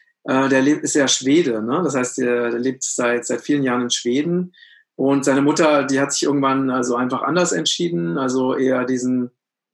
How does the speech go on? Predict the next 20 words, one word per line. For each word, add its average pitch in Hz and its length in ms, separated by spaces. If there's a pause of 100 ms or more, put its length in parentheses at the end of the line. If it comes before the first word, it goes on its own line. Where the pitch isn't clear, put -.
(160)
also 127 160
von 135 180
diesem 127 240
veganen 131 340
Weg 127 180
wegzugehen. 160 800 (720)
Und, 139 400
äh, 131 580
und 135 220
deswegen 135 460
lebt 139 300
er, 135 460 (420)
also 135 200
sie 135 60
kaufen 143 280
schon 139 240
Bio-Lebensmittel, 156 680
aber 139 160
ansonsten 135 840
le-, - 320